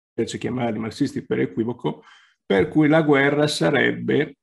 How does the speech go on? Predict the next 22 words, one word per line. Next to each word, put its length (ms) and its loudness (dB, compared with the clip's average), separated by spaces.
la 140 -6
responsabilità 680 0
della 220 2
guerra 360 0
sarebbe 440 -2
di 160 -2
chi 140 -4
ha 60 -2
sferrato 460 -6
il 100 -8
primo 280 -8
colpo. 460 -4
Cioè 160 -4
loro 240 -2
dicevano: 500 -4
"Non 220 -6
è 80 -8
così". 420 -4
Badate, 500 -2
non 220 4
erano 260 2
marxisti, 640 -6